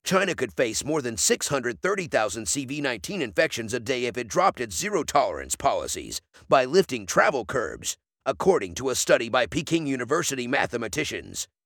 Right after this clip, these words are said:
From Reuters, Germany confirms suspected Omicron case, bringing total to three.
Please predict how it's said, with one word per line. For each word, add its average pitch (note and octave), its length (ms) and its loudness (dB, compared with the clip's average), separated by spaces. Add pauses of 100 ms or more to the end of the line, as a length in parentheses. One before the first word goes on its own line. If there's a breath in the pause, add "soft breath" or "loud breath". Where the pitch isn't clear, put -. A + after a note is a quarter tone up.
(260)
From C#3+ 180 2
Reuters, A2+ 500 2 (120)
Germany G#3+ 360 4
confirms A2 520 0
suspected C3+ 500 2
Omicron C#3 480 2
case, D2 420 -4 (280 soft breath)
bringing F#3 280 4
total B2 280 2
to C3 100 0
three. G#2 400 -4